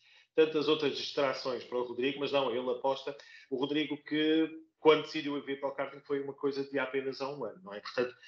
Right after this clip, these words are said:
vamos começar para já por perceber, Rodrigo, eh,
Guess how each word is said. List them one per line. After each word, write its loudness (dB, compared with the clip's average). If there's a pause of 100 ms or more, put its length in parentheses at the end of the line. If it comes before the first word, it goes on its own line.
(340)
vamos 8
começar 2
para 0
já 4
por -8
perceber, 0
Rodrigo, 0
eh, 4